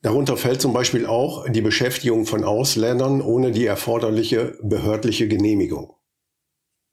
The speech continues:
Das faktische Arbeitsverhältnis wird grundsätzlich wie ein aufgrund wirksamen Arbeitsvertrages zustande gekommenes Arbeitsverhältnis behandelt.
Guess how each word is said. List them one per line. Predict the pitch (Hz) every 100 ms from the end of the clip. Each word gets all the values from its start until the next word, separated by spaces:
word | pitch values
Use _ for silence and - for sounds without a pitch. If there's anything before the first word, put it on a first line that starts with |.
| _ _ _ _ _ _ _ _ _ _ 127
Das | -
faktische | 180 185 165 156 131
Arbeitsverhältnis | 139 151 139 - 87 90 92 92 87
wird | 110 107
grundsätzlich | - 139 170 - 131 139 - 135 139 110
wie | 117 139
ein | 113 117 107 - -
aufgrund | 113 - 131 117 117 110
wirksamen | 165 - 147 151 127
Arbeitsvertrages | 101 120 123 123 120 - - 107 107 104
zustande | 123 - 123 143 113
gekommenes | 95 - 104 101 104 95
Arbeitsverhältnis | 101 104 107 - 101 92 104 104 -
behandelt. | 95 98 107 - - -